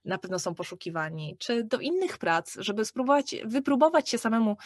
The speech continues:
e, za granicą, w, z dala od rodziny, z dala od naszej kultury i poznać tak naprawdę od środka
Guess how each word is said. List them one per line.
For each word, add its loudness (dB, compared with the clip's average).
e, 0
za 4
granicą, 2
w, 6
z -2
dala 8
od 0
rodziny, 0
z -10
dala 8
od 0
naszej 8
kultury 2
i -2
poznać 2
tak 0
naprawdę 6
od 0
środka 2